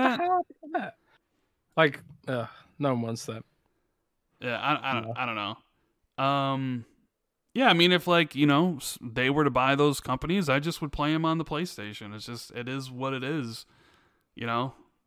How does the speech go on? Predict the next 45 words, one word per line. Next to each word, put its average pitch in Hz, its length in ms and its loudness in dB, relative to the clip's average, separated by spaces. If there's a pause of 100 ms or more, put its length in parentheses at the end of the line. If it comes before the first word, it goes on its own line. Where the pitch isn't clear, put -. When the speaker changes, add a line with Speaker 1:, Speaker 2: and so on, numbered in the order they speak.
(140)
Speaker 1:
Uh, 104 200 -14 (140)
it 101 140 -12
just, - 280 -10 (360)
it's 123 160 -8
business 147 460 0
at 127 100 -8
the 127 80 -4
end 131 120 -2
of 123 60 -4
the 117 80 -6
day. 147 420 -4
Like, 123 180 -8
if 135 120 -4
I 147 100 8
wanna 165 240 6
play 165 200 4
Final 160 260 4
Fantasy 170 420 2
sixteen, 175 680 6 (1200)
I 123 180 0
know 135 220 2
where 160 180 4
I 151 60 -2
need 160 200 0
to 151 80 -4
play 196 280 2
it, 147 120 2 (280)
you 98 120 -8
know? 135 260 -2 (380)
Uh, 107 180 -8 (160)
so 120 440 -4
it's - 260 -8
just, - 400 -8 (680)
you 120 100 -12
know, 131 240 -8
I 135 120 2
have 175 180 6
the 180 60 2
system, 147 480 0
so 127 380 -2
it's 123 160 -8
just 131 260 -8
a - 20 -6
matter 131 360 0
of 123 340 -6